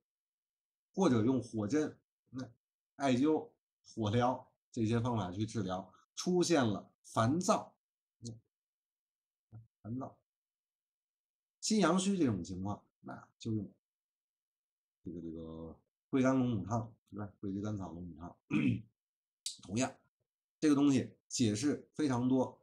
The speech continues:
那么我们只需要记住烦躁。烦躁，它是我们前面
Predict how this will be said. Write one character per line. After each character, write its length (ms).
那 120
么 140
我 140
们 180
只 240
需 160
要 160
记 240
住 180
烦 200
躁。 280
烦 260
躁， 460
它 260
是 160
我 120
们 180
前 240
面 260